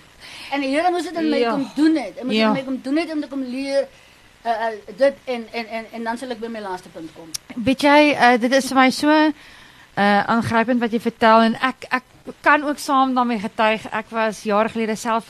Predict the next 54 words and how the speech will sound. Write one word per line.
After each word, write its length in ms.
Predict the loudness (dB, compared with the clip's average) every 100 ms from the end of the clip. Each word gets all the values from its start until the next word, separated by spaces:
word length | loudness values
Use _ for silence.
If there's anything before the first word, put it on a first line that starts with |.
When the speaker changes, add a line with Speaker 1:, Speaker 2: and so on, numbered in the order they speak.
| -14
Speaker 2:
Y 260 | -6 -4 -2
W 40 |
A 80 | -4
M 100 | -6
toe 120 | -4
Speaker 1:
Mm. 120 | -4 -4
Speaker 2:
gewees 380 | -2 -2 -2 -4
en 160 | -6
ek 140 | -6 -6
Speaker 1:
Mm. 60 |
Speaker 2:
was 160 | -8 -6
in 80 | -4
Amerika, 680 | 0 2 2 2 4 2 0 -10 -20 -20 -20 -14 -2
ehm, 440 | 0 2 2 2
by 140 | 2 4
hulle 160 | 4 0
Summer 400 | 2 2 2 0
of 120 | 0
Dance, 380 | -2 -2 -2 -6 -12
eh, 120 | -8 -6
eh, 60 | -4
Speaker 1:
Mm. 80 | -6
Speaker 2:
program. 500 | -6 -6 -6 -6 -6 -12 -20 -20 _
En 160 | -6 -4 -4
ook 180 | -4
hoe 80 | -2
die 120 | -2 0
Here 280 | 0 0 -4 0
elke 760 | 4 4 4 -2 -4 0 0 -4 _ _
sent 760 | -16 -14 -6 0 2 4 2 -2
vir 180 | -8 -4
my 600 | -2 -2 -2 -2 -4 -8 _
voorsien 440 | -2 -2 2 2 4
het. 100 | 2 -6 -14 -4
Terwy-, 340 | -2 -2 -4 -12 -12
t-, 120 | -12 -2
ek 220 | -2 0
was 300 | 0 0 -2 -14
so, 240 | -8 -8 -8 -6
ek 180 | -4 2
was 220 | 2 4
al 100 | 4
in 100 | 6
Amerika, 400 | 6 4 2 -2
toe 140 | -4
is 60 | -6
al 120 | -4
my 100 | -4
geld 220 | -2 -2
nog 100 | -2
nie 100 | -6
ingesamel 580 | -6 -6 -4 -2 -2 -2
Speaker 1:
Ja. 60 | -4
Speaker 2:
nie. 200 | -6